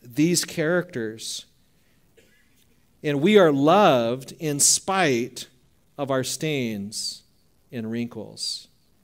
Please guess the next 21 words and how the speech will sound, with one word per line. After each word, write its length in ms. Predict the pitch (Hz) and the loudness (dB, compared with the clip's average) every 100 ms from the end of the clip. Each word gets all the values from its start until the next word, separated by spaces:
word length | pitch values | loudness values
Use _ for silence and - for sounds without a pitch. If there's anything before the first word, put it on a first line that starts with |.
| _ - | _ -4
That's 240 | 165 165 | -4 -2
where 280 | 175 151 143 | -2 0 0
we 120 | 135 | -2
need 180 | 135 127 | -4 -6
to 40 | |
bring 240 | 131 123 120 | -8 -6 -6
this 200 | 104 - | -6 -8
back 420 | 139 165 180 - | -8 -8 -8 -10
to, 100 | - 123 | -6 -2
is 420 | 120 113 110 - _ - _ _ _ | -2 -2 -2 -2 _ -20 _ _ _
Christ's 380 | - 175 185 175 | -2 4 6 4
bride 760 | - 147 165 160 120 113 120 120 _ _ _ _ _ _ 147 | 0 -6 -4 -2 -2 -2 -4 -12 _ _ _ _ _ _ 0
is 300 | 160 185 139 | 2 2 2
broken, 640 | 156 196 208 113 90 98 _ _ _ _ _ _ _ _ - | 2 2 2 -4 -10 -16 _ _ _ _ _ _ _ _ -8
but 100 | 135 | -6
in 100 | 131 | -6
Christ's 440 | - 165 185 - | -4 -2 0 0
eyes, 840 | 151 175 131 101 107 104 - - - _ _ _ _ _ | -2 -4 -4 -6 -10 -10 -8 -10 -14 _ _ _ _ _
it 140 | 151 156 | -2 0
is 160 | 131 | 0
beautiful. 920 | 101 - 117 135 151 127 - 95 65 | -4 -10 -2 0 2 0 -6 -16 -18